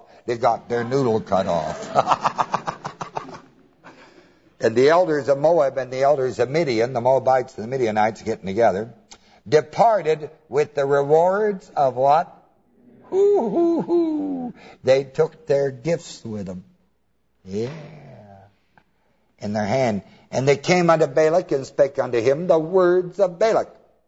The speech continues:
the king of Moab. And he said unto them,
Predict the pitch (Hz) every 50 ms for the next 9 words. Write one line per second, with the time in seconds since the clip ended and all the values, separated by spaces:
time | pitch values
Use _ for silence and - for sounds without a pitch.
0 | _ _ _ _ _ - - - - - 120 117 120 139 160 196 - - 175 160
1 | 165 165 120 95 85 80 - - - _ _ _ _ _ _ _ _ _ _ _
2 | _ _ _ _ _ _ _ _ _ _ _ _ _ _ _ - 151 151 143 143
3 | 147 196 202 175 - - - 151 139 139 127 127 120 117 - 120 107 113 107 107
4 | 123 175 220 240 -